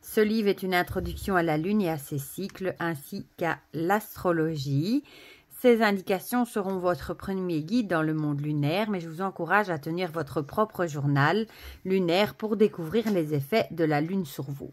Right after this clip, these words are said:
Voilà, bon, ça, elle vous l'explique du coup. La boîte à outils, un journal intime et cristaux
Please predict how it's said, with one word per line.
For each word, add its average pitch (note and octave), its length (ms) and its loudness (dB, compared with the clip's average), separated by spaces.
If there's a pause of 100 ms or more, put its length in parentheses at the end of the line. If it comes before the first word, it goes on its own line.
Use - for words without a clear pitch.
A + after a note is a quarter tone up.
Voilà, D3+ 240 0 (100)
bon, C#3 160 -12
ça, E3 160 -8
elle D#3+ 80 -2
vous C#3+ 100 -6
l'explique C#3 440 -6
du D3 100 -10
coup. - 160 -10 (1080)
La C4 180 8
boîte D4 260 6
à A#3 100 8
outils, G3+ 320 -2 (880)
un G#3+ 180 4
journal G#3 440 6
intime C4 580 4
et G#3+ 240 6
cristaux - 540 0